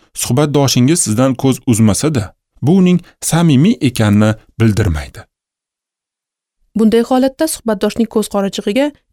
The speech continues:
Speaker 2: e'tibor qilish zarur. Agar u kengayib ketgan bo'lsa, bu inson sizni yoqtiradi. Toraygan holatdagisi sizni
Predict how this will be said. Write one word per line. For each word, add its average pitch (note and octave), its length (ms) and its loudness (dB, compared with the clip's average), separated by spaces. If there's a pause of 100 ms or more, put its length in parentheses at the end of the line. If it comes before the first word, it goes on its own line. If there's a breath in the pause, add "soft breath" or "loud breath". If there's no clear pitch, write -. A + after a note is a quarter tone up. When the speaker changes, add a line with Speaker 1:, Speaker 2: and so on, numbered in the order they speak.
Speaker 2:
e'tibor G3 420 -2
qilish G3+ 260 -4
zarur. B3+ 260 -2 (540)
Agar G#3+ 280 0 (220)
u A3+ 100 0
kengayib A3+ 520 2
ketgan C4 380 -2
bo'lsa, F3+ 300 -4 (320)
bu G#3+ 160 2
inson C4+ 280 0
sizni G#3+ 320 -2
yoqtiradi. F3+ 460 -6 (420)
Toraygan C4 480 0
holatdagisi G3+ 600 -2
sizni B3+ 320 2